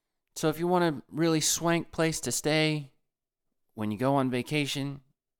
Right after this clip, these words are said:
you go to London. And if you want a higher likelihood of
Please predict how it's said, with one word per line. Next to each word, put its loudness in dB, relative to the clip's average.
you -18
go -2
to 0
London. -2
And 2
if 0
you -2
want 4
a 0
higher 2
likelihood 2
of 0